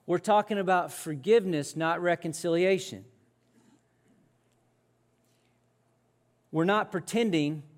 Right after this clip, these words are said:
that the evil doesn't exist. That's not forgiveness. Forgiveness may involve asking for forgiveness from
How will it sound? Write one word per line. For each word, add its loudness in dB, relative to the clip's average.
that -4
the -4
evil 0
doesn't 0
exist. -2
That's 0
not 2
forgiveness. -2
Forgiveness 0
may 4
involve 0
asking 0
for -4
forgiveness -2
from -6